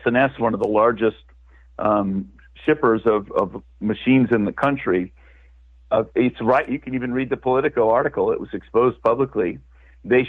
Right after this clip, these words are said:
shipped thirty-two thousand internet-ready machines r-, for the twenty twenty election all around the country to eighty-five customers. Some of those are entire states. And they weren't supposed to do that. But the machines come standard that way because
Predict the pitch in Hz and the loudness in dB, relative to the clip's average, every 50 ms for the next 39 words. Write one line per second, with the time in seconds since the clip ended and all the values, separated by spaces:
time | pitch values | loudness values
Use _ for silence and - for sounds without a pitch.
0 | - - 160 156 156 - - - 151 160 156 160 147 - - 151 143 139 - 147 | 0 0 0 0 0 -4 0 2 2 4 4 0 -2 -2 -2 -2 -2 0 2 2
1 | 147 147 143 123 135 127 117 95 120 135 139 135 139 139 131 - 120 135 131 135 | 2 2 2 0 -2 -4 -4 -2 0 0 0 2 2 0 0 2 2 2 2 2
2 | 131 131 127 - - 131 147 185 175 127 101 - - - - - - - - - | 2 0 0 -2 -2 -4 -2 -2 -2 -2 -4 -6 -12 -20 -20 -20 -20 -16 -10 -4
3 | 113 113 - - - 127 117 117 117 - 131 127 131 123 - 131 131 131 131 127 | -4 -4 -2 0 -2 2 2 0 0 0 0 0 0 0 0 0 2 2 4 2
4 | 123 135 156 - - - 92 92 92 - _ - - - - - - - - 117 | 4 2 0 0 -2 -6 -6 -6 -8 -12 _ -20 -20 -20 -20 -20 -6 -2 0 2
5 | 123 123 135 139 135 135 135 131 - 143 147 147 - 107 87 - - 135 110 - | 2 4 4 4 2 2 0 0 0 -2 -2 0 -2 -4 -4 -4 -2 -2 0 2
6 | 107 120 120 127 117 - 123 127 120 - - - 131 131 - - 117 113 107 - | 2 2 2 0 0 2 2 2 2 0 -2 -4 -4 -4 -6 -12 -12 -12 -12 -8
7 | - 104 110 117 104 110 110 107 101 104 104 101 - 98 98 107 107 113 - - | -6 -6 -6 -2 -4 -4 -4 -2 -4 -6 -6 -2 -2 0 2 2 2 0 -2 0
8 | - 120 113 90 - - - - - - - - - - - - - - 120 123 | 2 2 2 2 -2 -6 -20 -20 -20 -20 -20 -20 -20 -20 -20 -18 -6 -2 0 0
9 | 117 113 - - 120 135 135 135 147 160 156 - 151 - - 143 143 139 - 135 | 0 -2 -4 -2 2 2 2 2 2 0 0 0 -4 -2 2 0 0 0 -2 -6
10 | 113 98 90 - 76 - - - - 120 - 135 131 131 135 131 - - 160 175 | -6 -6 -6 -4 -6 -6 -6 -4 -4 -2 0 0 2 2 2 0 0 -2 -4 -2
11 | 185 180 - - - 151 139 131 - - - - - 170 170 190 214 226 196 143 | -2 -4 -6 -2 -2 -2 -2 -2 -6 -8 -18 -4 -2 0 2 2 2 0 2 2
12 | 135 117 107 95 104 90 - - - - 76 64 69 73 - - - _ _ _ | 0 0 0 0 0 -2 -2 -2 -4 -8 -6 -4 -4 -4 -6 -6 -10 _ _ _
13 | _ _ _ _ _ _ - 139 135 - 165 151 147 | _ _ _ _ _ _ -2 -2 0 2 2 2 2